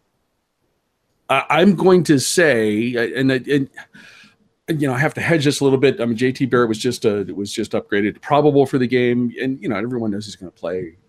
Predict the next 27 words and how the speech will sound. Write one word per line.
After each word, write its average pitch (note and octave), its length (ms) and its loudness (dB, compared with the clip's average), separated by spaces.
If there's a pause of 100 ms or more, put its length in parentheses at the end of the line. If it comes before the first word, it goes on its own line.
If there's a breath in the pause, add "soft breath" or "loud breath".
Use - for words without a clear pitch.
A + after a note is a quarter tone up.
(120)
But, F2+ 180 -4 (180)
um, F2 320 -10 (680)
I, F#2 120 -8 (580 loud breath)
I, - 80 -14 (120)
if, D3 440 0
if B2 260 0
Barrett G3 300 6
can E3+ 180 4
do C#3+ 200 0
that, F#2+ 280 -2
if, G2+ 200 -8
if, A2 320 -6
if, G2 440 -8
if - 220 -14
J C3+ 160 -2
T D3 140 -6
Barrett C3+ 260 0
is A#2 100 -8
the - 60 -20
quarterback, A#2+ 640 -2 (400 loud breath)
um, G2+ 440 -2
and G#2 160 -4
he D3+ 200 -8
can A#2 340 0 (220)
keep, D3 440 -4
help - 400 0
keep C3+ 320 0